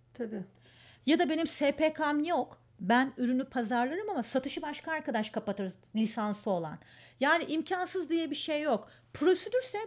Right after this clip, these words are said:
Speaker 2: prosedürlere uygun hareket ediyorsun. Ee, be-, mesela şu an bankaların birçoğu şey yapıyor işte, üniversite mezunu kadrosunu, e, eski tabii emekliliğe yakın personel lise mezunu olduğu için
Speaker 1: Hı hı.
Speaker 2: ağırlıklı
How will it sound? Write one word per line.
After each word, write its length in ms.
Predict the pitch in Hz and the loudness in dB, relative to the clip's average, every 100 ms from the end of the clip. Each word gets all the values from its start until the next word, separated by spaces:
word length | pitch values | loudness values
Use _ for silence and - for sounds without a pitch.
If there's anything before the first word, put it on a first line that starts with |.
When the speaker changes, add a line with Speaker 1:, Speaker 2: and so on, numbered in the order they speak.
| - | -6
Speaker 2:
prosedürlere 560 | 403 381 427 427 466 | -6 -2 0 2 4
uygun 140 | 453 494 453 | 2 0 -2
hareket 280 | 392 349 | 0 0
ediyorsun. 520 | 311 226 196 - 156 - - - - - - | 0 0 -2 -4 -10 -14 -18 -20 -20 -12 0
Ee, 280 | 262 269 269 262 254 - - _ - | 4 4 4 2 0 -8 -20 _ -2
be-, 240 | 214 285 | 2 2
mesela 360 | 277 277 339 311 | 0 -2 -2 -2
şu 160 | 302 359 | 0 -2
an 320 | 330 254 240 | 0 0 2
bankaların 600 | 294 339 311 269 240 226 | 2 2 0 2 2 2
birçoğu 560 | 330 - 233 208 - - - - | 0 2 2 2 -2 -10 -20 -10
şey 240 | - 339 | -2 2
yapıyor 460 | 330 175 196 156 151 | 2 0 -2 -4 -4
işte, 500 | 196 - 165 160 - _ 247 | -8 -10 -8 -8 -10 _ -4
üniversite 420 | 269 269 262 262 | 0 0 0 0
mezunu 420 | 240 233 226 226 | 2 0 0 -4
kadrosunu, 760 | 254 254 233 226 208 202 320 - - - - - - | 0 0 0 -4 -2 -2 -2 -6 -16 -20 -20 -18 -6
e, 520 | 226 220 214 214 - - _ _ _ _ - | -2 0 0 -4 -8 -14 _ _ _ _ -2
eski 340 | 220 - 220 | -2 -2 -6
tabii 180 | 226 214 | -2 0
emekliliğe 440 | 208 214 220 220 | 2 2 0 2
yakın 240 | 214 196 214 | 2 2 0
personel 560 | 214 208 208 202 202 | 0 0 0 0 0
lise 220 | 196 - 208 | 0 2 2
mezunu 380 | 185 180 208 | 2 2 0
olduğu 220 | 190 208 466 | 0 0 -2
için 200 | - 294 | -2 0
Speaker 1:
Hı 40 | |
hı. 60 | 240 | 2
Speaker 2:
ağırlıklı 400 | 226 214 220 | 2 0 -4